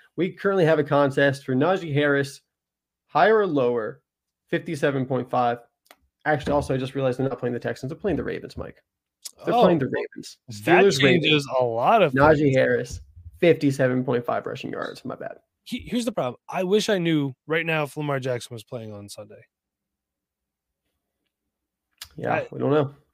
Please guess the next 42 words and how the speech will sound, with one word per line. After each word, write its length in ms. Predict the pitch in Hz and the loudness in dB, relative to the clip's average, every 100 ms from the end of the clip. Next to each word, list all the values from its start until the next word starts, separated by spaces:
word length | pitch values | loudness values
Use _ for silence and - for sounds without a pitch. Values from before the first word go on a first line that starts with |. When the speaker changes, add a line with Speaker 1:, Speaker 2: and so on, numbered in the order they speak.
| - | -10
Speaker 2:
That's 520 | 151 160 180 175 - - | -4 0 0 0 -10 -6
what 160 | 156 | -2
I 120 | 202 214 | 2 2
wanna 180 | 151 | 0
know, 260 | 123 101 107 - | -2 -10 -18 -6
because 460 | 151 165 147 143 - _ _ _ - | -2 0 0 -2 -8 _ _ _ -4
I 100 | 160 | -4
feel 200 | 185 170 | 0 0
like 200 | 156 147 | 0 -2
if 160 | 143 | -8
Lamar 260 | 143 139 139 | -6 -4 -4
Jackson 420 | 127 123 - 123 | -4 -6 -6 -14
plays, 560 | 113 120 131 160 - - _ _ _ _ _ _ _ | -12 -10 -10 -10 -12 -16 _ _ _ _ _ _ _
they're 120 | 110 | -18
gonna 200 | 107 107 | -16 -16
play 360 | 120 120 120 120 | -12 -10 -8 -2
everybody. 600 | 175 180 123 104 104 131 | 4 4 2 -8 -16 -20
If 140 | 127 127 | -20 -10
Lamar 240 | 131 139 | -4 -2
Jackson 360 | 143 147 - 143 | 0 -2 -2 -2
doesn't 260 | 143 135 | -2 -2
play, 320 | - 156 175 | -4 -2 0
they're 140 | 147 135 | 0 -2
gonna 200 | 135 131 | -2 -2
go, 280 | 143 135 127 _ _ _ | 0 -2 -4 _ _ _
"You 100 | 170 | -10
know 60 | 214 | -8
what? 180 | - - _ _ _ _ - | -8 -14 _ _ _ _ -20
Speaker 1:
It's 120 | - - | -14 -8
the 80 | |
Speaker 2:
Second." 180 | 170 160 | -2 4
Speaker 1:
Steelers, 200 | 226 165 | 6 6
man. 160 | 139 139 - 170 - 143 | 6 2 0 -4 -2 -4
It's 120 | 147 | -2
gonna 120 | 202 | 2
be 80 | 214 | 6
a 80 | 202 | 6
close 220 | 175 180 | 4 0
game 180 | - 160 | 2 4
no 60 | 143 | 4
matter 200 | 120 101 | 2 -2
what. 260 | 101 - | -8 -10